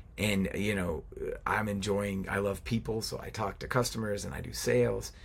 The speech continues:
But I'm finally realizing, like, I'm not fulfilled just working to pay the bills. I never was. I think that, you know, back in the day, that's when, when I ran from the Lord. I, I know that our daily life, like, you can't feed everybody.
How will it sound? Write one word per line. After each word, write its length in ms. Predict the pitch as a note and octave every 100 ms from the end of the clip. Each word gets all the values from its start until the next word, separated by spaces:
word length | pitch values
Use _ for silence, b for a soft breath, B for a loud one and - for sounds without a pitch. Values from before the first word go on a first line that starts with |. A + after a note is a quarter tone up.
| B B B B - -
But 380 | - B2 A#2 - - - -
I'm 240 | A#2 B2+ B2
finally 800 | - A#2+ B2+ B2+ B2+ A#2+ A2+ - -
realizing, 680 | B2 A#2+ C3 A#2+ G#2 G2 G2+
like, 240 | G2 -
I'm 140 | A2+
not 180 | A2+ -
fulfilled 460 | - G2+ A#2+ A2+ F#2+
just 180 | G2 F2+
working 460 | G2 G2+ - G2
to 40 | -
pay 140 | G#2
the 140 | G#2
bills. 400 | G2+ A2+ G2+ F#2 -
I 80 |
never 260 | G#2 G#2+ F2
was. 640 | F#2 A2 B2 A2 A2 A2+ - B B B
I 20 |
think 140 | G#2+ G2+
that, 180 | F#2+
you 80 | -
know, 120 | F#2
back 280 | F2 F2+ -
in 60 | F#2
the 60 |
day, 200 | F#2 B2
that's 240 | A2 - -
when, 240 | C2+ G#2 -
when 140 | G2+
I 80 | -
ran 300 | G#2 C#3+ C#3+
from 160 | A2+ F#2
the 60 |
Lord. 380 | F2 F#2 F#2+ E2 - B B B B B B B - - -
I, 360 | A#2 B2+ B2 -
I 140 | A#2+
know 560 | A2+ B2 C3+ C#3+ C#3+ B2
that 240 | G2+ -
our 180 | G#2+ G#2
daily 440 | G2 A2 A2+ G#2
life, 340 | G#2 G#2 G2+ G2+
like, 160 | G2+
you 80 | A#2
can't 260 | - C#3 -
feed 300 | - A#2+ A2
everybody. 580 | G#2 - - - -